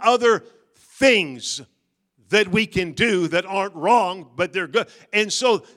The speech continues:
the constant distraction of life, if we don't watch it, will quench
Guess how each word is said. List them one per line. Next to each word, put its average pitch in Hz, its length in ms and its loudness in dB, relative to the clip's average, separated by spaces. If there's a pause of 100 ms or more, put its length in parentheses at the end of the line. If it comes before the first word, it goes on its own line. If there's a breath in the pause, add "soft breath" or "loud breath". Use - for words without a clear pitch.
the 185 120 -4
constant 254 680 -4
distraction 220 880 -2
of 143 140 -10
life, 190 400 -6
if 156 140 -10
we 202 160 -10
don't 196 180 -8
watch 196 340 -8
it, 135 100 -8 (260 soft breath)
will 165 200 -4
quench - 840 -8